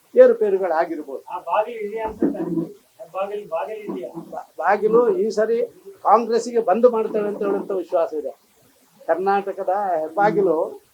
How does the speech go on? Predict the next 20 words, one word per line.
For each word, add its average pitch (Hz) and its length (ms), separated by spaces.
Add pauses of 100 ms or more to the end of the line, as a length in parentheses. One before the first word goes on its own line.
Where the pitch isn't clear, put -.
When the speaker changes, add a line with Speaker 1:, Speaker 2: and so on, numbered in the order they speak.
(140)
Speaker 1:
ಕಾಂಗ್ರೆಸ್ಸಿಗೆ 202 640
ಬಂದು 180 540 (280)
ಬಿ 196 120
ಜೆ 190 200
ಪಿಗೆ 180 220
ಓಪನ್ 170 680
ಇದಾಗಿರ್ತದೆ 170 720
ಅಂತ 165 160
ಹೇಳುವಂತ 139 260
ವಿಶ್ವಾಸ. 127 380
Speaker 2:
ಸರ್, 208 220
ಈಗ 185 140
ಪ್ರಜ್ವಲ್ 208 460
ರೇವಣ್ಣ 214 300
ಪ್ರಕರಣ 185 520
ಈ 185 180
ಹದಿನಾಲ್ಕು 202 560
ಕ್ಷೇತ್ರಗಳ 180 540
ಎರಡನೇ 175 280
ಹಂತ. 151 100